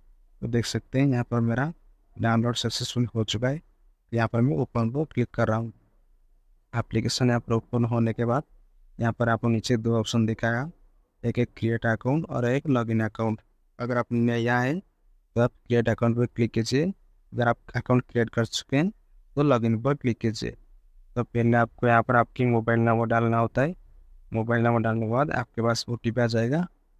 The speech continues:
ओटीपी यहाँ पर ऑटो वेरीफाई हो जाता है, अगर ऑटो वेरीफाई नहीं होता है तो मैनुअल यहाँ पर आप डाल सकते हैं। तो ओटीपी डालने के बाद मेरे पे एंड कंटिन्यू पर क्लिक कर देंगे। देख सकते हैं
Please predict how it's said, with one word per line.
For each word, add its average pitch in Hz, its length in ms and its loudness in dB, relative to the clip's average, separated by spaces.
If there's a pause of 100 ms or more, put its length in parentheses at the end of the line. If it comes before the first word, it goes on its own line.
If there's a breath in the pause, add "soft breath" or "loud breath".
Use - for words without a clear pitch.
(240)
ओटीपी 117 380 -2
यहाँ 120 160 2
पर - 140 -6
ऑटो 113 280 -2
वेरीफाई 117 340 0
हो 117 120 0
जाता 113 320 -2
है, 170 120 -4 (480)
अगर 117 200 0 (160)
ऑटो 117 240 -2
वेरीफाई 117 340 2
नहीं 113 240 2
होता 113 180 -2
है 151 80 0
तो 143 160 -2
मैनुअल 113 380 2
यहाँ 110 140 -4
पर 117 200 -2
आप - 580 -6
डाल 123 260 0
सकते - 360 -6
हैं। 107 140 -4 (500)
तो 113 140 2
ओटीपी 113 260 -2
डालने 117 240 2
के 113 80 0
बाद 143 220 -2 (480)
मेरे 110 220 0
पे 127 140 -6
एंड 123 200 2
कंटिन्यू 113 340 0
पर 170 220 2
क्लिक - 840 -4
कर 110 120 2
देंगे। 110 300 -2 (420)
देख 117 220 0
सकते - 340 -2
हैं 165 140 0